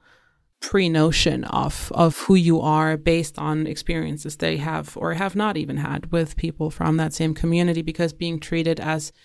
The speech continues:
a sole individual is a privilege that sometimes Black people simply don't have. So it is nice to have a community where all of these things are just understood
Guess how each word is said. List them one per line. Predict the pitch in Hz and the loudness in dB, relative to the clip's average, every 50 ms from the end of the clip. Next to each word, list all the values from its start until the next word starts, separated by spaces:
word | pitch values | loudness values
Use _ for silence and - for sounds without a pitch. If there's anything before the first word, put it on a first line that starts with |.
| _ _ _ _ | _ _ _ _
a | - 180 | -4 -4
sole | - - 185 175 175 170 | 0 4 6 6 6 6
individual | 165 165 160 156 165 165 160 165 - 151 156 151 147 151 151 - | 6 4 2 2 2 0 0 0 -2 0 0 2 2 2 0 0
is | - 160 165 160 151 151 | 0 0 2 2 0 -2
a | 160 | -6
privilege | - - 165 160 156 160 160 156 151 | -6 -4 -2 -2 0 0 0 0 0
that | - 160 | -2 -2
sometimes | 151 - - 160 156 151 147 - - - 76 - 147 - | -2 -2 0 0 0 0 0 0 0 0 0 0 -2 -2
Black | - - 82 78 | -2 -2 -2 -2
people | - - - - 82 76 | -4 -8 -6 -4 -4 -4
simply | - - 78 156 - - 160 | -4 -4 -6 -6 -4 -6 -4
don't | 151 151 156 156 139 | -2 -2 -2 -2 -2
have. | 131 - 156 156 165 208 262 269 - - - - _ _ _ _ _ _ _ _ _ _ _ | -4 -4 -2 0 0 -2 -2 -4 -8 -12 -20 -20 _ _ _ _ _ _ _ _ _ _ _
So | - - 190 185 190 | -8 -4 -4 -2 -2
it | 208 208 | 0 0
is | 247 254 233 - | -2 -2 -2 -4
nice | 196 185 180 180 175 - | -6 -6 -6 -6 -8 -8
to | - 196 | -8 -8
have | 175 180 180 180 | -6 -6 -6 -6
a | 180 | -8
community | 180 - 190 180 175 175 175 180 180 170 180 180 180 | -10 -8 -6 -4 -4 -2 -4 -4 -4 -6 -6 -6 -6
where | 180 170 175 175 170 170 | -6 -4 -4 -2 -2 -2
all | - - 165 170 | -4 -6 -6 -8
of | 170 165 | -8 -10
these | 156 170 160 151 | -12 -14 -16 -12
things | - 175 165 165 170 165 156 | -10 -8 -8 -6 -8 -10 -10
are | - 160 160 160 160 160 160 160 156 - - - - - - _ | -10 -8 -6 -6 -4 -6 -6 -8 -10 -16 -20 -20 -20 -20 -18 _
just | - 180 170 156 - | -8 -8 -8 -6 -8
understood | - 175 170 165 170 160 - - - - 170 170 175 202 220 226 226 | -8 -8 -8 -8 -10 -12 -12 -14 -10 -8 -6 -4 -2 -2 -4 -6 -8